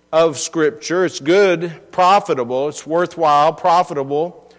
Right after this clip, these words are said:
For what in verse sixteen? For doctrine, for reproof, for correction, for instruction in righteousness. All Scripture is given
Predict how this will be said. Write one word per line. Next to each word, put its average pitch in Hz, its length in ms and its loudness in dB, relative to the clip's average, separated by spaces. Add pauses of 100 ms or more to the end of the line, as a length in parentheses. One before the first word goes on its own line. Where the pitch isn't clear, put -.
(280)
For 165 280 0
what 180 340 2
in 139 80 -2
verse 139 240 -2
sixteen? 143 380 -6
For 131 100 -8
doctrine, 175 800 0 (1200)
for 143 180 -2
reproof, 185 840 -2 (760)
for 151 140 -6
correction, 190 1000 -2 (1000)
for 151 180 0
instruction 175 880 0
in 180 100 -2
righteousness. 175 800 0
All 196 320 2
Scripture 214 520 -2
is 131 120 -6
given 165 460 0